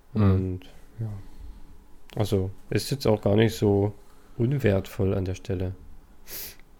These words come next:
Speaker 1: Ja, ne, bei uns kommt jetzt mittlerweile auch fast jeden Tag irgendein neues Wort dazu. Auch wenn meist noch, äh, recht undeutlich, aber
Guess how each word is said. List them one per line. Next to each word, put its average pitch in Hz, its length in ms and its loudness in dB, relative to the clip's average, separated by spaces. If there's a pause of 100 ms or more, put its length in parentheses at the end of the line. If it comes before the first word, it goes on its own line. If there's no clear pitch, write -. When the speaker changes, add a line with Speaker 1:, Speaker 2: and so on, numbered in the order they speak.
(1800)
Speaker 1:
Ja, 98 200 -4
ne, 156 120 -8
bei 110 120 4
uns 120 160 0
kommt 107 160 -2
jetzt 104 160 -4
mittlerweile 101 380 2
auch 104 100 -2
fast - 280 -4
jeden 98 200 2
Tag 95 240 0
irgendein 101 320 2
neues - 180 0
Wort 101 140 -2
dazu. 110 360 -2 (1200)
Auch 123 200 6
wenn 110 120 6
meist 104 260 6
noch, 98 240 2
äh, 98 100 2
recht 95 320 -2
undeutlich, 117 640 0
aber 92 300 0